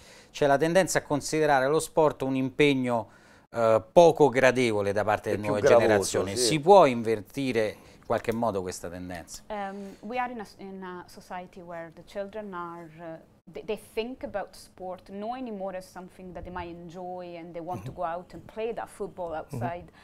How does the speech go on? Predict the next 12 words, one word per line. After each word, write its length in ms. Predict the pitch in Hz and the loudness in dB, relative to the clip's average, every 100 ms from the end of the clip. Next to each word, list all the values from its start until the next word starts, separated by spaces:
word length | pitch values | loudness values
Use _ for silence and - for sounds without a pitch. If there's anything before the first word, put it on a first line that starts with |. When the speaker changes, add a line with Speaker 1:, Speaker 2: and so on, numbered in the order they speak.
| - - _ 175 | -20 -20 _ -6
Speaker 3:
but, 240 | 190 180 - | -2 -2 -4
um, 640 | 185 175 175 175 - 202 | -8 -10 -12 -16 -16 -10
more 240 | 202 220 | -6 -4
as 220 | 214 185 180 | -4 -6 -6
a, 320 | 180 175 170 | -8 -8 -10
you 80 | 190 | -14
know, 100 | 185 | -16
something 480 | - 190 190 190 180 | -16 -16 -16 -18 -14
they 160 | 170 165 - | -14 -14 -10
have 320 | 196 202 - | -8 -8 -12
to 100 | 233 | -16
do. 140 | 208 | -14